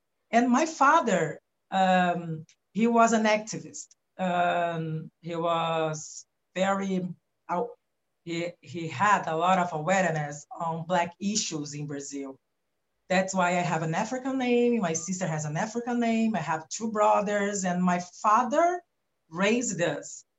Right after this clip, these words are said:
with this awareness. We were Black people in a racist society since we were children.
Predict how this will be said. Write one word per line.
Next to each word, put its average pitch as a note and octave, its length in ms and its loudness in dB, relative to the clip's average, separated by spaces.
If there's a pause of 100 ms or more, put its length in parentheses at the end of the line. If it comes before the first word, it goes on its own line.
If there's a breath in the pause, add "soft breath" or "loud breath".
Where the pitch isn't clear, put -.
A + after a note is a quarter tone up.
(380)
with F#3+ 280 0
this F3+ 160 -2
awareness. E3 760 -2 (320)
We E3 60 -12
were D#3+ 360 -4
Black G#3 320 -2
people C4+ 640 0 (400)
in E3+ 200 -4
a E3 200 0
racist G#3+ 540 0
society - 540 -8
since - 640 -6 (200)
we G3+ 180 0
were G3+ 560 4 (640)
children. B2+ 640 -2